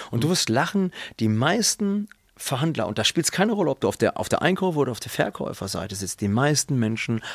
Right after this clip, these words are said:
Speaker 1: haben vor diesem Nein unglaubliche Angst, es auszusprechen. Und Harvard hilft dir dabei, Harvard hat dann schöne Ideen, wie du das machen kannst, aber genau darum geht es. Es geht eben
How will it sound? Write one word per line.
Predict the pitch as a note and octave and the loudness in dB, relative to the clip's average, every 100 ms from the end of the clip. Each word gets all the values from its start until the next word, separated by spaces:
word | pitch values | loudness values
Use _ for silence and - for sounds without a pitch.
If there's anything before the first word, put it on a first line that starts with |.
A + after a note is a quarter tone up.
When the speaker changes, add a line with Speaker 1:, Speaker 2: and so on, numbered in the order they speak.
| - | -8
Speaker 1:
haben | - A2 B2 B2 | -2 0 0 -2
vor | - | -4
diesem | F#2+ G#2+ F#2+ F2 | -4 -4 -2 -2
Nein | E2+ F#2+ G2+ | 0 2 2
unglaubliche | G#2+ A#2 G#2 G2+ F#2+ G#2 F#2+ | 0 0 0 -2 -4 -6 -6
Angst, | F2 E2 - - - - | -6 -10 -12 -12 -18 -6
es | - - | -2 6
auszusprechen. | E3 E3+ - - - - - - - _ - - - - | 8 8 4 -2 -6 -10 -16 -16 -20 _ -20 -20 -20 -4
Und | B2 A2 | -2 0
Harvard | F3 G3+ | 4 4
hilft | A#2 G#3 | 6 8
dir | A3 | 8
dabei, | G3 F#3+ F#3 F#3 | 4 4 2 2
Harvard | C#3+ D3 D#3 | 0 0 -2
hat | C#3+ | -2
dann | C#3+ | -2
schöne | - E3 E3+ | 2 2 2
Ideen, | D#3+ A#2+ - E3 F#3 - - - | 0 2 4 4 2 -2 -14 -8
wie | A#2 | 0
du | C#3+ | 0
das | B2 A2 | 2 0
machen | A2+ - F3+ E3 | 0 0 -2 -2
kannst, | D3 E3 E3 - - - - | 0 0 0 -4 -18 -20 -4
aber | C3+ | 2
genau | C#3 D#3+ D3+ G#3 | 4 4 6 6
darum | D3+ F3+ F#3 | 6 4 6
geht | F3 D#3+ | 6 6
es. | G#2 - | 2 -2
Es | A#2 | -2
geht | - D#3 G#3 - | 4 2 2 -2
eben | F3 F3 F3 | 0 2 2